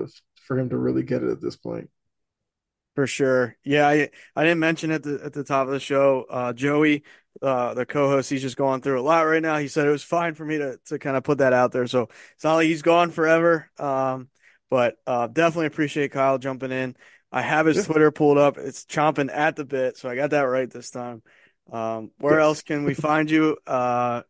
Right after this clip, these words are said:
Speaker 2: and yeah, we'll, uh, we'll kinda close out the show.
Speaker 1: Oh, oh, I mean, I'm, like, on TikTok,
Speaker 2: <laughs>
Speaker 1: to, yeah, Twitter, Instagram, Twitch, YouTube, Facebook.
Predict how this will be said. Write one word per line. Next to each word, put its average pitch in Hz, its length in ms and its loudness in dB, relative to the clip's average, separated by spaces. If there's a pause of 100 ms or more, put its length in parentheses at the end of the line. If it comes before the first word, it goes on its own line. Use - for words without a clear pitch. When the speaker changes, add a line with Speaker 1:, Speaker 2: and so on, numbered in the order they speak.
(200)
Speaker 2:
and 120 320 -8 (100)
yeah, 143 200 2
we'll, 127 340 -2
uh, 123 160 -2
we'll 127 160 -8
kinda 131 240 -6
close 131 280 -4
out 131 140 -2
the 131 80 -14
show. 131 360 -4 (1300)
Speaker 1:
Oh, 156 520 4
oh, 127 140 4
I 113 120 -2
mean, 135 160 -4
I'm, 123 380 -4
like, 127 240 -8
on 107 280 -6 (540)
TikTok, 160 680 2 (320)
Speaker 2:
<laughs> - 380 -16 (680)
Speaker 1:
to, 113 360 -4 (1000)
yeah, - 220 -2
Twitter, 147 480 4 (200)
Instagram, 135 720 -2 (1040)
Twitch, 139 580 4
YouTube, 135 760 0
Facebook. 135 520 0